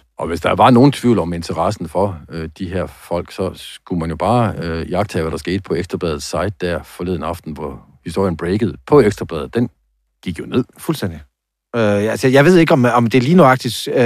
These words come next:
Speaker 2: altså, det må jo være Sidney Lee, der fik det, men
Speaker 1: Jeg kender ikke, jeg kender ikke teknikken bag det, men der var i hvert fald et tidsmæssigt sammenfald mellem, at, øh, historien, den
Speaker 2: Mhm.
Speaker 1: opsigtsvækkende historie om hans død breakede, og at sy-, øh, systemet gik ned. Øh, lidt ligesom da, <laughs> da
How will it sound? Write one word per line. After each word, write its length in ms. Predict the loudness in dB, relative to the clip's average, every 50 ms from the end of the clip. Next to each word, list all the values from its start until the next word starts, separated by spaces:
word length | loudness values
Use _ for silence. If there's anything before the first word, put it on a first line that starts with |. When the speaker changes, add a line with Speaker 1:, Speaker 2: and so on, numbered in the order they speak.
| 4 4 2
Speaker 2:
altså, 160 | 0 -2 -4
det 120 | -4 0
må 100 | 4 6
jo 200 | 6 6 6 4 0
være 160 | -4 -6 -8
Sidney 280 | -8 -10 -8 -8 -6 -6
Lee, 100 | -6 -6
der 100 | -6 -6
fik 200 | -8 -10 -12 -12
det, 240 | -10 -8 -6 -6
men 160 | -4 -4 -2 0
Speaker 1:
Jeg 160 | 0 0 2
kender 180 | 4 4 4 6
ikke, 460 | 6 4 6 6 6 6 6 4 2
jeg 80 | 0 0
kender 200 | 0 2 2 2
ikke 140 | 2 2 0
teknikken 460 | -2 -2 -2 0 0 0 0 0 2
bag 200 | 4 4 4 4
det, 80 | 2 0
men 120 | -2 0
der 60 | 2
var 80 | 4 4
i 20 |
hvert 100 | 4 4
fald 120 | 2 -2 -6
et 60 | -4
tidsmæssigt 460 | -6 -8 -4 -2 -2 -2 -2 -2 -4
sammenfald 540 | -2 0 2 2 0 0 0 -2 -2 -2 -2
mellem, 380 | 0 2 2 2 0 -2 -6 -6
at, 280 | -6 -6 -6 -6 -6 -8
øh, 280 | -6 -6 -6 -6 -6
historien, 560 | -8 -6 0 2 2 4 4 2 0 -4 -4 -4
den 100 | -2 -2
Speaker 2:
Mhm. 100 | -2 0
Speaker 1:
opsigtsvækkende 580 | -2 -2 -2 -2 -6 -6 -4 -2 -4 -2 -2 -4
historie 300 | -2 2 2 2 2 0
om 80 | -2
hans 160 | -6 -10 -8
død 200 | -2 0 0 0
breakede, 480 | 0 -4 -4 0 0 0 2 2 0 0
og 280 | 0 0 0 0 -2 -4
at 120 | -6 -6 -8 -14
sy-, 160 | -16 -10 -10
øh, 420 | -8 -8 -6 -8 -8 -10 -12 -16 -16
systemet 540 | -14 -14 -6 -4 -2 -2 -2 -4 -10 -12
gik 180 | -10 -12 -8 -2
ned. 160 | -2 -2 -2 -2 _ _ -20 -20 -20 _ _ _ -14
Øh, 180 | -12 -10 -10 -12 -14 -12
lidt 240 | -6 -4 -4 -2 -2
ligesom 300 | -2 -2 -2 -2 -4 -4
da, 220 | -6 -8 -8 -8 -10 -14 -14 -12 -10 -8 -6 -6 -6 -8
<laughs> 500 | -8 -12 -20 -20 -20 -20 -20 -20 _ _
da 120 | -6 -6